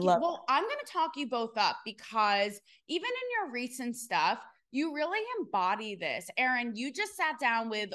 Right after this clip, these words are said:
Speaker 1: Louis Tomlinson of One Direction, and Erin's wearing these, like, kick-ass boots. She's wearing these, like, brown leather pants. Like, this, it is, like, it is a moment. It's exactly this. Lindsay, you too.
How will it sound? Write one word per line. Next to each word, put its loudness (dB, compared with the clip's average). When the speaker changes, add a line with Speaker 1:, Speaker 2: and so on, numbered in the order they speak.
Speaker 1:
Louis -2
Tomlinson -2
of -6
One -4
Direction, -2
and -4
Erin's 2
wearing 0
these, -2
like, -2
kick-ass -2
boots. -6
She's -10
wearing 0
these, -4
like, -4
brown 0
leather 0
pants. 2
Like, -4
this, -10
it 2
is, -2
like, -2
it -2
is -4
a -2
moment. 0
It's -8
exactly -4
this. -6
Lindsay, -4
you -4
too. -2